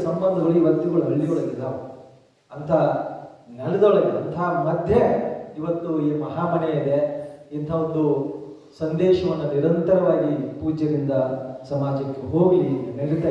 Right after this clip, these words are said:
ಇರಲಿ ಅಂತ ತಿಳ್ಕೊಳ್ಳಿ ಅಂತ ತಮ್ಮಂತ ತಾವೇನು ಬಂದಿರಿ, ತಾಯಂದಿರು ಬಂದಿರಿ, ಊರಿನ ಸುತ್ತಮುತ್ತಲ ಹಿರಿಯರು ಬಂದಿರಿ, ಹುಬ್ಬಳ್ಳಿಯಿಂದ ಬಂದಿರಿ, ನಮ್ಮ ಮಹಾಮನೆಯ ಏನು ಭಕ್ತರು, ಪೂಜ್ಯರ ಭಕ್ತರು ಬಂದಿರಿ,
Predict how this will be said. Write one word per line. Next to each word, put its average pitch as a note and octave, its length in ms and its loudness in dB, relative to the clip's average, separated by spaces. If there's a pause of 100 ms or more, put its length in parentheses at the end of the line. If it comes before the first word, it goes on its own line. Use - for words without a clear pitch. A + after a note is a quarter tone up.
ಇರಲಿ F3+ 280 0
ಅಂತ E3+ 140 4
ತಿಳ್ಕೊಳ್ಳಿ C#3 420 -6
ಅಂತ C#3 120 -6 (540)
ತಮ್ಮಂತ E3 380 0 (180)
ತಾವೇನು D#3+ 400 2
ಬಂದಿರಿ, C#3+ 300 0 (100)
ತಾಯಂದಿರು D#3+ 480 2
ಬಂದಿರಿ, C3+ 300 -2 (640)
ಊರಿನ D3+ 320 4
ಸುತ್ತಮುತ್ತಲ D3+ 520 -2
ಹಿರಿಯರು E3+ 360 4
ಬಂದಿರಿ, C#3 340 -2
ಹುಬ್ಬಳ್ಳಿಯಿಂದ E3+ 480 2 (100)
ಬಂದಿರಿ, D3 320 -4 (880)
ನಮ್ಮ D#3 220 -6 (200)
ಮಹಾಮನೆಯ D#3+ 500 -2 (640)
ಏನು D3 120 0 (100)
ಭಕ್ತರು, - 340 2 (320)
ಪೂಜ್ಯರ D3+ 420 0
ಭಕ್ತರು D#3 340 -2
ಬಂದಿರಿ, E3 360 4